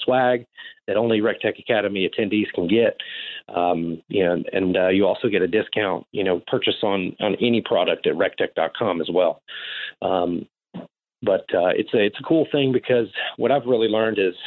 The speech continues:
is the thirty to thirty-six folks that we have coming in for each class,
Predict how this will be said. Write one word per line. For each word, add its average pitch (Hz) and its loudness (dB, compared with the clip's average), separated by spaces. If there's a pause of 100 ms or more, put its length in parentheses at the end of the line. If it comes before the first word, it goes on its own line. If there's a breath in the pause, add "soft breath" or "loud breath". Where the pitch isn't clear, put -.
(300 loud breath)
is 104 0
the 98 2 (180)
thirty 123 2
to 107 0
thirty-six 120 -2
folks 123 0
that 85 0
we 104 2
have 113 2 (100)
coming 113 0
in 107 0
for 117 0
each 98 0
class, 110 2